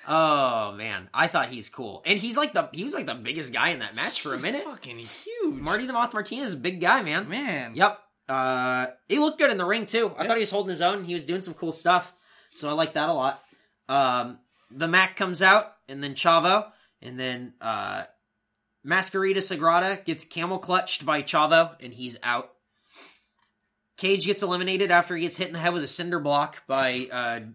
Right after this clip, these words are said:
Speaker 1: Johnny Mundo.
Speaker 2: Jesus.
Speaker 1: I thought that was cool.
Speaker 2: Yeah.
Speaker 1: Uh, there's a German suplex to Taya that eliminates her.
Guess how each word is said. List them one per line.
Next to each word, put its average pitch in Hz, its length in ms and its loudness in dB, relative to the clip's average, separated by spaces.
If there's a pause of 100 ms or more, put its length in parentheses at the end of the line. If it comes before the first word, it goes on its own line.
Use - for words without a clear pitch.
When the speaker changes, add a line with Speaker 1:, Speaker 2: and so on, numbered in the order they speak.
(100)
Speaker 1:
Johnny 143 300 -4
Mundo. 131 500 -4
Speaker 2:
Jesus. 117 720 -14
Speaker 1:
I 127 60 -12
thought 131 140 -8
that 123 160 -6
was 110 100 -12
cool. 120 320 -14
Speaker 2:
Yeah. 131 240 -8 (260)
Speaker 1:
Uh, 110 500 -12 (520)
there's 139 140 -6
a 147 80 -6
German 196 580 2 (160)
suplex 190 600 -2
to 170 80 -6
Taya 170 360 2
that 160 120 -2
eliminates 147 420 -4
her. 196 280 0